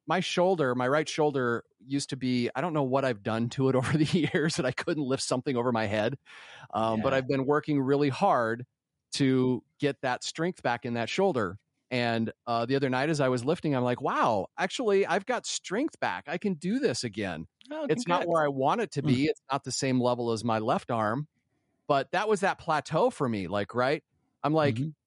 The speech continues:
Speaker 1: "I'm not where I wanna be. I'm not where I was. I'm feeling pretty good about this." And this has been something that I've been working on,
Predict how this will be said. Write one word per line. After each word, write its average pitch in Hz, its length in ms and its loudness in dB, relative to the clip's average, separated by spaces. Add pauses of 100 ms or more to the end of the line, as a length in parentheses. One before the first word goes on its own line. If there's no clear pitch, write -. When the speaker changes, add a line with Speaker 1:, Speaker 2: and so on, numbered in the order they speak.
(140)
Speaker 1:
"I'm 131 140 -2
not 135 200 0
where 127 140 4
I 120 60 2
wanna 120 260 0
be. 180 320 0 (400)
I'm 107 100 -2
not 123 220 2
where 117 120 2
I 110 60 2
was. 170 640 2
I'm 123 120 -8
feeling 156 260 0
pretty 131 200 -2
good 165 180 2
about 127 240 0
this." 131 180 -2
And 175 200 2
this 247 180 4
has 262 120 -2
been 214 220 0
something 208 400 0
that 175 100 2
I've 170 140 2
been 180 160 -2
working 196 340 0
on, 143 320 2